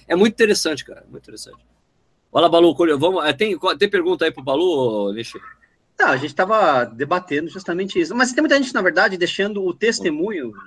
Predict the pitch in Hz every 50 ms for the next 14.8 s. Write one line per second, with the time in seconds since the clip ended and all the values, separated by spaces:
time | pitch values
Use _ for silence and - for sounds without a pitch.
0 | - - _ _ 117 120 123 123 131 147 - - 139 131 143 139 - - 139 131
1 | - - 139 127 - - 131 127 131 120 110 107 101 101 101 - _ - - -
2 | - - - _ _ 113 110 107 107 101 - 117 - 147 127 131 - - 190 -
3 | - 127 123 123 127 123 123 - - 147 165 180 156 113 113 107 113 131 160 175
4 | - - - - - - - - _ _ 165 190 196 302 302 294 294 277 262 254
5 | 262 196 196 196 170 - - 127 - - - - - - 190 214 196 202 - 233
6 | 220 - 214 208 202 180 175 175 160 147 135 - - - 175 175 175 170 165 -
7 | 196 202 190 151 160 190 - - 190 180 175 175 - - 165 160 190 208 - -
8 | 165 151 127 - 131 117 117 117 - - - - _ _ _ _ - - - -
9 | - - - 214 269 254 - 262 - - - 220 262 294 - - - 240 - -
10 | - 254 233 190 151 - - 196 233 202 143 - - _ _ _ _ _ _ _
11 | _ - - - 190 180 165 - - - - - 151 147 147 147 147 147 143 139
12 | 139 139 143 - - - 254 285 285 - - - _ - 277 320 277 - - 175
13 | 165 180 214 190 - 156 143 131 135 135 160 156 - - 143 127 123 131 127 131
14 | 156 143 131 131 123 - 135 120 110 127 160 180 202 113 95